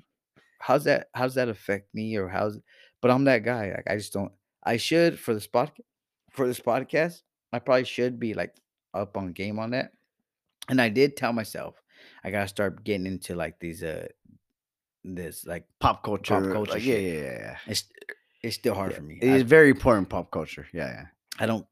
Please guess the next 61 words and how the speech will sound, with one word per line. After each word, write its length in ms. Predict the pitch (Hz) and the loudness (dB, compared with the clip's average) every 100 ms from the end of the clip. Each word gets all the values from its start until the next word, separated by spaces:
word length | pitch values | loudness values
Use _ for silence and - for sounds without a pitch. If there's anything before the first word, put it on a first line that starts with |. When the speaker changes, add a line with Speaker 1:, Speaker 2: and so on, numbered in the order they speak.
| _ | _
Speaker 1:
I 60 | 98 | -6
don't 80 | 95 | 6
Speaker 2:
But 80 | 131 | 8
Speaker 1:
give 40 | |
a 40 | |
Speaker 2:
let 100 | 131 | 8
me, 180 | 135 120 | 6 4
Speaker 1:
fuck. 80 | 92 | 0
Speaker 2:
let 100 | 117 | 0
me, 160 | 127 113 | 0 0
<laughs> 200 | 123 - | -2 -2
let 100 | 196 | -2
me 100 | - - | -6 -4
Speaker 1:
I 60 | |
don't 160 | 147 147 | -2 -2
Speaker 2:
just 20 | |
Speaker 1:
give 120 | 151 | -2
a 40 | 170 | 0
Speaker 2:
throw 140 | 131 | 2
Speaker 1:
fuck. 80 | 101 | 2
Speaker 2:
this 180 | 95 - | -2 -6
in. 180 | 87 82 - - - - | -10 -12 -20 -20 -16 -4
I, 80 | 113 | -2
Speaker 1:
I'll 60 | |
Speaker 2:
I 40 | 101 | 0
Speaker 1:
fuck 140 | 123 | 0
the 40 | 131 | 2
Speaker 2:
hear 220 | 131 151 | 4 4
what 160 | 147 | 4
Speaker 1:
shit, 20 | 139 | 0
Speaker 2:
you're 220 | 123 123 | 2 2
Speaker 1:
I'll 60 | 127 | 2
Speaker 2:
saying. 120 | 143 | 0
Speaker 1:
fuck 200 | 139 - | -2 -6
the 80 | 117 | -12
shit 340 | - 98 95 _ _ _ | -8 -6 -8 _ _ _
out 200 | 95 95 | -10 -8
of 100 | 90 | -10
an 80 | 90 | -14
A 180 | - 92 | -12 -10
I 160 | 78 85 | -10 -10
robot. 280 | 78 85 - | -14 -16 -12
I'll, 220 | 85 90 - | -12 -12 -14
I'll, 80 | - | -10
Speaker 2:
Oh, 60 | 85 | -6
I 80 | 78 76 - - | -6 -8 -20 -16
was 80 | 95 | -8
Speaker 1:
oh, 20 | |
Speaker 2:
about 160 | 90 85 | -8 -6
to 60 | - | -6
say, 200 | 95 87 | -6 -6
if 80 | |
Speaker 1:
we're 80 | 90 | -6
Speaker 2:
you're 120 | 95 | -6
Speaker 1:
done 60 | 110 | -4
with 80 | 107 | -4
Speaker 2:
gonna 40 | |
Speaker 1:
that? 60 | 113 | -4
Speaker 2:
say 240 | 101 90 | -4 -4
Speaker 1:
My 60 | 85 | -6
bad. 180 | 73 | -12